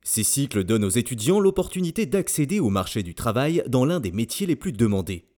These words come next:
Banque et finance, audit, communication, ressources humaines et logistique.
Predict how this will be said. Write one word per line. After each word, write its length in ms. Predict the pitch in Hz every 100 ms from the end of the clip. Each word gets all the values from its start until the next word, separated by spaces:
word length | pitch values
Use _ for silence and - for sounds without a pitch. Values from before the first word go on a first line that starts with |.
| _ -
Banque 320 | 85 110 113
et 80 | 123
finance, 580 | 143 139 170 196 - -
audit, 500 | 135 123 165 190 - -
communication, 920 | 190 185 180 180 175 - - 208 208
ressources 580 | 87 98 107 - 135 117
humaines 420 | 143 165 190 196
et 120 | 127
logistique. 760 | 131 123 95 - - 85 - -